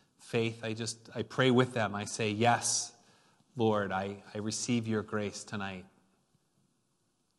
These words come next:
I receive what Jesus did when he came and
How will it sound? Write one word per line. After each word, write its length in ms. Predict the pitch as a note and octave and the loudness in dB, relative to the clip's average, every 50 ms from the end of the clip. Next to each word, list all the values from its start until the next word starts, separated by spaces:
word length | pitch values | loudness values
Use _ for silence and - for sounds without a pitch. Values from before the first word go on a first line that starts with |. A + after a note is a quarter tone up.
| _ - | _ -4
I 40 | |
receive 580 | A2 A2 A2 - - B2+ B2 B2 A2+ A#2+ - - | -4 -2 -2 2 6 8 8 8 6 4 2 0
what 160 | B2+ A#2+ B2 - - - - - - - - | 0 0 0 -2 -8 -18 -20 -20 -20 -16 -4
Jesus 380 | - - B2 A#2 A2+ A2+ A#2 A#2 | 2 4 4 4 4 0 -2 2
did 300 | - C3 B2+ B2 A#2+ A#2 | 4 6 6 6 6 4
when 180 | A2 A2+ A2 | 2 2 2
he 200 | G#2+ B2 A#2+ A2+ | 2 2 0 0
came 520 | A2+ - - - B2 A#2+ A#2 A#2 A2 G#2 G#2 | -2 -4 -4 -2 -2 0 0 0 0 -2 -4
and 160 | G2+ G2 | -6 -8